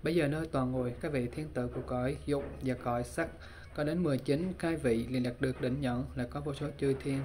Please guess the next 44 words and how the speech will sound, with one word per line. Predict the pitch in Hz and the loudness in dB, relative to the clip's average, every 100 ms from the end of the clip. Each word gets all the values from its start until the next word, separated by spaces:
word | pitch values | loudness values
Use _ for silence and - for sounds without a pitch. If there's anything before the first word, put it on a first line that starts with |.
| - | 0
cùng | 127 117 - | -2 -2 -2
chúng | 131 156 | -2 2
nhân | 139 135 131 | 2 2 0
đạt | 131 123 | -2 0
được | 131 127 - | 0 -2 -2
hạnh | - 104 120 123 | -4 -2 -2 -4
hết | 165 175 | -4 -2
mực | 147 123 - | -2 -2 -2
tin | 151 | -2
tưởng | 147 120 123 | 0 -2 -2
về | - - | -6 -8
pháp | 127 | -10
không | - 139 135 | -4 -2 2
quán. | 131 147 175 - - - - - - - | 0 0 -4 -10 -14 -14 -12 -10 -10 -4
Các | 185 | 0
vị | 147 127 | 2 2
Dược | 131 | 0
Xoa | - 143 139 | 0 2 4
Long | 135 139 131 | 2 0 0
Quỷ | 120 143 170 - - - - | 2 2 -2 -10 -16 -10 2
đều | 135 135 | 4 6
bày | 135 127 | 6 4
tỏ | 127 123 120 139 | 4 2 2 2
sự | 139 | -2
tin | 123 147 | -2 -2
tưởng | 131 123 139 | 0 0 0
hướng | 143 160 156 | -2 -2 0
về | 127 120 | 0 2
ba | 127 | 0
ngôi | 135 135 - | 0 -2 -2
tôn | 131 131 | -2 0
quý, | 135 143 175 - - - - | 0 0 -2 -8 -14 -14 -2
thọ | 123 | 0
ba | 131 | 2
quy | 131 131 | 2 2
y. | 131 135 120 - - - - - - - - | 4 2 0 -4 -14 -14 -10 -8 -8 -10 -6
Đức | 170 175 | 0 2
Phật | 135 | 2
bảo | 135 123 | 0 0
các | 160 | -2
vị | 143 123 | -4 -4
tập | 127 - | -4 -4
tánh | 135 160 | -6 -4
tử | 123 123 | -2 -2